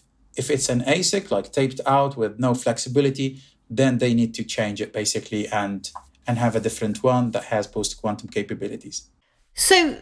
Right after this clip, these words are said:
Speaker 2: obviously, this is very game-changing, and it's not just hardware developers and software developers that need to think about this, it's governments as well. And the U K has recently announced its quantum strategy.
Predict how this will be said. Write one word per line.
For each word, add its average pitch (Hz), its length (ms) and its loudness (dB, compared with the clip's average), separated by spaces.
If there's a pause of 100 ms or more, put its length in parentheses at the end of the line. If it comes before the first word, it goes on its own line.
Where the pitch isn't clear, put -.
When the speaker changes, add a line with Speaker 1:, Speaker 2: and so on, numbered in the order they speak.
(640)
Speaker 2:
obviously, 311 400 8
this 285 240 6
is 240 120 4
very 240 240 8
game-changing, 214 1000 6
and 220 80 6
it's - 180 2
not 262 280 6
just - 500 2
hardware 233 460 8
developers 208 800 4
and 175 260 2
software 226 320 4
developers 208 480 2
that - 80 -14
need 202 160 4
to - 80 -6
think 349 180 6
about 214 280 2
this, 185 200 2
it's 185 160 0
governments 202 560 4
as 185 120 -6
well. 208 200 4
And 190 120 6
the 214 40 6
U 254 220 8
K 233 440 6
has 226 200 2
recently 220 400 4
announced 208 400 4
its - 240 -2
quantum 214 540 4
strategy. 170 840 2